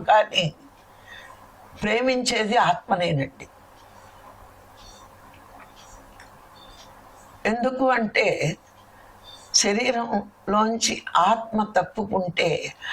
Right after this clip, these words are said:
ఆ శరీరాన్ని ఒక రెండు రోజులు ఇంట్లో ఉంచుతున్నారా అంటే ఎవరూ ఉంచరు. ఆ శరీరం కూడా పాడైపోతుంది. అందుకేం చేస్తారు? తీసుకెళ్ళి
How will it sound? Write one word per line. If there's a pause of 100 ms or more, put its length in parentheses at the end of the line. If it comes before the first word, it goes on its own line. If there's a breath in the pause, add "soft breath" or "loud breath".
(220 loud breath)
ఆ
శరీరాన్ని (120)
ఒక
రెండు
రోజులు
ఇంట్లో (160)
ఉంచుతున్నారా
అంటే (640 loud breath)
ఎవరూ
ఉంచరు. (1600)
ఆ
శరీరం
కూడా (140)
పాడైపోతుంది. (920 loud breath)
అందుకేం
చేస్తారు?
తీసుకెళ్ళి